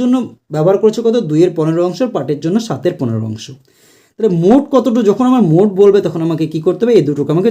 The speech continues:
যোগ করতে হবে। কত রয়েছে প্রথমে? দুইয়ের পনেরো, পাশে, পাশে কী রয়েছে দেখো? সাত বাই পনেরো। এখানে দেখো নিচে পনেরো, এখানেও পনেরো। তাহলে লসাগু আমার দুটো একই থাকলে পনেরোই লসাগু হবে, যে, যে সংখ্যাটা থাকবে সেটাই আমাদের লসাগুতে বসে যাবে। তাহলে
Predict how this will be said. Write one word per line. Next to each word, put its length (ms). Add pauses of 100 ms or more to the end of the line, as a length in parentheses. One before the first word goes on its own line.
(160)
যোগ 140 (120)
করতে 260
হবে। 180
কত 180
রয়েছে 200
প্রথমে? 220 (120)
দুইয়ের 260 (800)
পনেরো, 320 (1160)
পাশে, 260 (140)
পাশে 260
কী 80
রয়েছে 220
দেখো? 120 (100)
সাত 160 (100)
বাই 140 (540)
পনেরো। 300 (560)
এখানে 220
দেখো 200
নিচে 140 (100)
পনেরো, 320
এখানেও 220 (100)
পনেরো। 280 (160)
তাহলে 260
লসাগু 360
আমার 160
দুটো 140 (120)
একই 220
থাকলে 180 (120)
পনেরোই 400
লসাগু 240
হবে, 160
যে, 60 (280)
যে 80 (100)
সংখ্যাটা 380
থাকবে 200 (540)
সেটাই 340
আমাদের 240
লসাগুতে 360 (100)
বসে 200
যাবে। 180
তাহলে 160